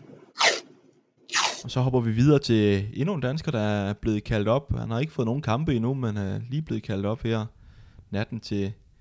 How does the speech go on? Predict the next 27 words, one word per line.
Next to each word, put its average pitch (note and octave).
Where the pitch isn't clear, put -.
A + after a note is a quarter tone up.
lørdag. G#2
Dansk G#2+
tid A#2+
må A2
det G#2
vel G2+
næsten A#2
have G#2+
været, G#2+
at A2+
han G#2
er G2
blevet G2
kaldt G#2
op. -
Søgaard, C#3
Mads G#2
Søgaard A#2+
i, G2+
øh, G2
Ottawa. G2
Ottawa, A2
der F2+
jo F2
i -
øvrigt A2+
er, E2+